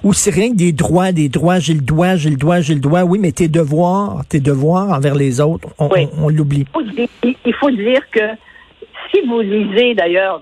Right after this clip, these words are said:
Speaker 2: faut, <laughs> faut le, nous, on peut les lire encore, mais les nouvelles générations pourront pas lire les anciens, n'est-ce pas ? Les,
Speaker 1: Mhm.
Speaker 2: les Grecs et les Romains, on pourra, ils pourront pas lire ça. Hein ? On, on n'enseignera plus ça parce que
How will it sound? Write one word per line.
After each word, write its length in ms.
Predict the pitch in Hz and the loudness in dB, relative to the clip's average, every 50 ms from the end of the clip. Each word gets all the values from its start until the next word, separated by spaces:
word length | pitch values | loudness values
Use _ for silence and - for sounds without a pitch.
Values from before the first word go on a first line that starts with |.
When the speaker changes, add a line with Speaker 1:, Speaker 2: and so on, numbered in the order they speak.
| _ | _
Speaker 2:
faut, 80 | - 185 175 196 - - | -10 -8 -8 -8 -6 -8
<laughs> 200 | 269 - - - | -10 -10 -10 -8
faut 120 | 208 220 | -8 -6
le, 140 | 214 208 196 | -4 -4 -4
nous, 160 | 190 220 247 | -4 -2 0
on 160 | 247 226 208 | 0 0 -2
peut 140 | 196 - 202 | -2 -4 -6
les 160 | 202 196 190 | -6 -6 -4
lire 180 | 185 214 214 196 | -2 -2 -2 -2
encore, 360 | 185 180 160 - 233 285 285 | -2 -4 -2 -2 -2 -2 -2
mais 120 | 240 208 175 - - - - - - | -6 -8 -10 -12 -14 -20 -20 -18 -10
les 120 | 190 208 208 | -6 -4 -2
nouvelles 280 | 202 185 208 220 202 | -2 0 0 0 0
générations 520 | 190 202 202 190 185 185 185 - - 220 220 | 0 0 0 0 0 -2 -2 -2 -4 -4 -4
pourront 280 | - 208 190 185 180 | -2 -2 -2 -2 -2
pas 160 | 170 - 330 | 0 0 0
lire 200 | 330 254 208 196 185 | 0 0 -2 -2 -2
les 140 | 175 175 175 | -2 -2 -2
anciens, 460 | 180 160 156 - - - 190 165 151 135 | -2 -2 -4 -6 -12 -10 -8 -8 -8 -8
n'est-ce 220 | 139 139 139 _ | -12 -14 -12 _
pas ? 220 | - 214 233 262 320 _ _ _ _ _ - | -2 0 0 0 -2 _ _ _ _ _ -4
Les, 320 | 160 170 170 175 180 175 - - 139 | 0 0 2 2 0 -2 -4 -6 -6
Speaker 1:
Mhm. 240 | 147 139 135 143 - - - - - | -4 -2 -2 -2 -4 -8 -8 -4 -2
Speaker 2:
les 140 | 196 196 185 | -2 -2 -2
Grecs 400 | 175 - - - 240 233 - - | -2 -2 -2 0 0 -2 -2 -2
et 60 | 190 | -2
les 120 | 190 202 | 0 0
Romains, 280 | 185 180 180 175 170 156 | 0 -2 -2 -2 -4 -6
on 40 | 143 | -6
pourra, 220 | 131 - 170 170 170 - | -6 -4 -4 -4 -4 -4
ils 120 | 185 180 | -6 -6
pourront 280 | - - 185 180 196 175 | -6 -6 -4 -2 -2 -2
pas 160 | - 220 208 | -2 -2 -2
lire 200 | 170 151 151 - - - | -4 -6 -10 -12 -12 -8
ça. 220 | 180 147 123 110 123 | -8 -6 -6 -6 -6
Hein ? 220 | 147 247 349 320 214 | -6 -4 -4 -2 -2
On, 320 | 170 156 156 151 147 147 151 | -4 -4 -4 -6 -6 -4 -4
on 220 | 156 156 151 156 | -4 -2 -2 -2
n'enseignera 500 | 160 170 170 - - 190 175 170 170 180 | -2 -2 -2 -2 -2 -4 -2 -2 -2 -4
plus 220 | 160 - 165 156 - - | -4 -6 -12 -14 -6 -2
ça 160 | 226 214 202 | 0 0 0
parce 160 | 196 - 139 | -2 -6 -8
que 120 | - - | -8 -8